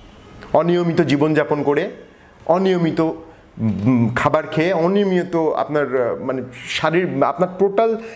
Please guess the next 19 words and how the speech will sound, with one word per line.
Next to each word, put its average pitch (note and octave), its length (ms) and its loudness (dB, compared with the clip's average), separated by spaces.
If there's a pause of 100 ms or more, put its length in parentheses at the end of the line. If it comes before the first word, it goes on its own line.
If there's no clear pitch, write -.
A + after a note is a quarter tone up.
(140)
জিনিসটাই F#3 380 2
অনিয়মিত। C#3+ 500 -2
So, - 420 -4
আপনি G#3+ 160 0
যদি G#3+ 160 2
নিয়মের A#3+ 460 2
ভিতর G3+ 240 -2
দিয়ে F3 260 0
যান, D#3 180 0
আপনি F3 220 -6
কিন্তু F3 180 -2
লং D#3+ 380 0
টার্মে F3+ 240 0
অনেক D3 640 0
বেটার D3 300 0
কিছু C#3 260 -8
পাবেন। G2 360 -2 (1200)
যেমন, D3+ 320 2
আপনি C#3+ 320 0